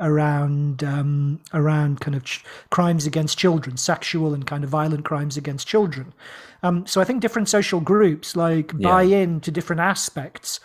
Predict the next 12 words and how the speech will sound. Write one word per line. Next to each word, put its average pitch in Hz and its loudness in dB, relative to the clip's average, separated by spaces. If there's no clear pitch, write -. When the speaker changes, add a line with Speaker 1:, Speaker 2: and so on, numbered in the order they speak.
Speaker 1:
of 151 0
these 160 2
phenomena 170 2
in 165 -4
different 151 -4
ways. 151 -2
I 156 -6
mean, 175 -4
that's 185 -4
certainly 180 -2
true, 156 -2
right? 160 -2